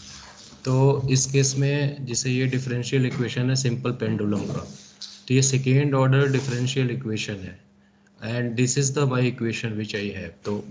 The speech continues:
matlab में इसको write कैसे करते हैं और solve कैसे करते हैं, तो इसमें theta vary कर रहा है with respect to t। So theta with respect to, to t vary कर रहा है, तो हम theta को assume कर लेंगे एक्स वन है,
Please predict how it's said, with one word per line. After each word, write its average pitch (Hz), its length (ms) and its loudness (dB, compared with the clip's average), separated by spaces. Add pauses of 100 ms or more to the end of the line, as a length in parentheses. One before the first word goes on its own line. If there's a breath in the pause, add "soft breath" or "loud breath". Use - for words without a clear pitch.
matlab 127 500 2
में 151 260 0
इसको 139 320 -2
write 127 420 0
कैसे 139 260 0
करते 135 300 -4
हैं 151 80 -2
और 147 60 -4
solve 120 360 -4
कैसे 92 260 -4
करते - 360 -14
हैं, - 80 -18 (580 loud breath)
तो 139 60 2
इसमें 156 520 2
theta 131 300 0
vary 139 380 4
कर 135 160 0
रहा 127 200 0
है - 260 -8
with 123 160 -6
respect 120 600 -6
to 131 60 0
t। 101 180 -4 (920 loud breath)
So 151 160 4
theta 139 500 -2
with 143 160 0
respect 139 500 -2
to, 139 160 -2
to 139 240 0 (160)
t 139 140 4
vary 135 340 4
कर 139 140 0
रहा 131 160 2
है, 143 60 2
तो 165 100 -2
हम 151 100 -2
theta 135 420 -2
को 156 200 2
assume 139 540 0
कर 139 140 0
लेंगे 139 320 2
एक्स 139 400 0
वन 113 220 -2
है, 78 180 -14